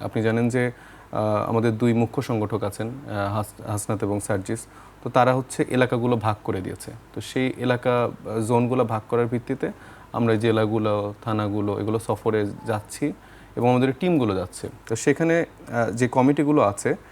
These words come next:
সেখান থেকে কিছুটা, আহ, মানে যাচাই বাছাই করে, আহ, কারা রাজনৈতিক দল করতে চায় এবং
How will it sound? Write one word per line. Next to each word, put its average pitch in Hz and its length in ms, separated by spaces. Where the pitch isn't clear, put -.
সেখান 151 300
থেকে 143 320
কিছুটা, 127 560
আহ, - 40
মানে 113 180
যাচাই 123 260
বাছাই 117 360
করে, 107 280
আহ, 110 180
কারা 113 260
রাজনৈতিক 113 500
দল 104 200
করতে 113 340
চায় 101 300
এবং 104 420